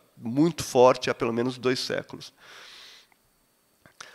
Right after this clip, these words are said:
O reino dos nabateus alcançou, então, sua máxima extensão, abarcando toda a Transjordânia, a maior parte do Sinai e toda a região de Haurã,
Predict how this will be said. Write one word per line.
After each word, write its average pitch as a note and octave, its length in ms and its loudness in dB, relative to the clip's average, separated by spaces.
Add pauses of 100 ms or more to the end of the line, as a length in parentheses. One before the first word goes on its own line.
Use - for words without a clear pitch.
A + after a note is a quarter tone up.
(160)
O A2+ 60 0
reino D3 240 8
dos A#2+ 160 -2
nabateus C3 500 6
alcançou, D3+ 460 2
então, C#3+ 240 0
sua C3+ 180 0
máxima E3 460 8
extensão, D#3 500 2
abarcando C3+ 480 6
toda F3 300 4
a - 20 2
Transjordânia, C#3 880 6
a C#3 60 10
maior D3+ 400 8
parte C3+ 400 8
do A#2 100 -2
Sinai B2+ 640 8
e C#3 100 0
toda D#3+ 240 2
a D#3 40 4
região D3 600 4
de C#3+ 220 -4
Haurã, C#3 540 6